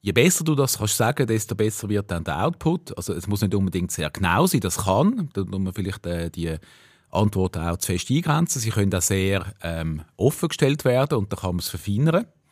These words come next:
Das ist natürlich auch ein Tipp. Was ich jetzt immer mehr mache bei Chat G P T oder, oder Claude, dass ich das Modell selber frage.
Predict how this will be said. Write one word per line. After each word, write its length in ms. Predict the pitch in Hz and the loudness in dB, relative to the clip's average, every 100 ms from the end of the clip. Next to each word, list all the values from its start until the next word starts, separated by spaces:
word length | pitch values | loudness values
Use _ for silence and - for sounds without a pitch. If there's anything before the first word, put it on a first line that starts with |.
| - _ - | -20 _ -10
Das 100 | 92 | -2
ist 40 | |
natürlich 260 | 98 - 101 | -2 0 0
auch 60 | 123 | 0
ein 80 | - | 2
Tipp. 280 | 170 - - - _ _ | 0 0 -16 -18 _ _
Was 160 | 117 110 | 2 4
ich 160 | 196 | 6
jetzt 160 | 196 - | 4 4
immer 300 | 135 151 143 | 4 4 6
mehr 200 | 131 135 | 6 6
mache 580 | 135 127 131 123 127 110 - _ - | 6 4 4 0 0 -6 -14 _ -2
bei 340 | 113 113 113 107 | 2 4 2 2
Chat 220 | 110 107 | 0 0
G 140 | 107 | -6
P 160 | - 104 | -8 -8
T 300 | - 110 107 | -2 0 0
oder, 240 | 92 104 | 0 -2
oder 140 | 98 110 | -4 -4
Claude, 420 | - 104 117 - | 2 2 2 -2
dass 100 | 92 | -4
ich 140 | 104 101 | -4 -4
das 180 | - | -6
Modell 340 | 107 98 95 98 | -2 2 2 2
selber 360 | 98 92 143 | 2 2 2
frage. 340 | 143 131 147 | 2 4 2